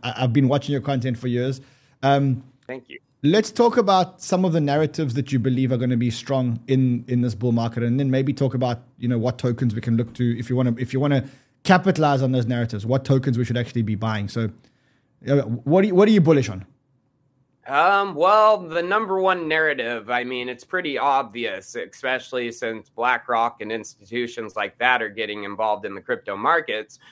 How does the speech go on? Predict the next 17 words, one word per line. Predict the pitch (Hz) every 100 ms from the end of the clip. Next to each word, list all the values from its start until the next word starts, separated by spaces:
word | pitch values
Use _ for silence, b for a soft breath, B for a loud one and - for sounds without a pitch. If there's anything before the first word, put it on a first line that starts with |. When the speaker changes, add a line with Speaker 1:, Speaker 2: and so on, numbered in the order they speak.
| b
Speaker 2:
Larry | 123 147 147
Fink, | 135 147 135 -
the | 123 120
C | - 147 139
E |
O | 139
of | 113
BlackRock, | 123 143 147 127 113 -
has | 98
said | 131 151
it. | 98 73 b b b
The | -
future | - 170 175 160
of | 143
financial | 143 143 135 170 190 160
markets | 123 120 117 123 127 -
is | 117 120 131